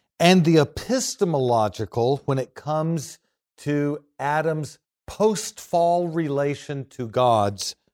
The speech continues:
natural revelation. Let me define them the best I know how, and then quote from Van Til and develop it.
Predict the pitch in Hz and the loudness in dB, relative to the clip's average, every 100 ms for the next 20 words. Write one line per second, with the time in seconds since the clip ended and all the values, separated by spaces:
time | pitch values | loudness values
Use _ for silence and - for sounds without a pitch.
0 | _ _ _ 107 113 - 113 104 95 95 | _ _ _ -2 -2 0 0 2 0 -2
1 | 90 82 - _ _ _ _ _ _ _ | -6 -8 -16 _ _ _ _ _ _ _
2 | _ _ - 143 214 190 151 - 165 170 | _ _ 2 4 4 2 2 2 4 6
3 | 165 147 135 131 107 95 139 147 - 156 | 6 4 2 -2 -6 -2 -2 -2 -6 -10
4 | 135 131 135 120 - 165 147 92 90 - | -8 -4 -4 -4 -6 -6 -4 -4 -8 -12
5 | _ _ _ _ 123 127 117 - 143 139 | _ _ _ _ -4 -2 -4 -2 2 2
6 | 135 143 127 123 120 - 123 110 117 98 | 0 -10 -6 -4 -4 -6 -4 -4 -4 -8
7 | 101 87 85 - _ | -8 -8 -10 -10 _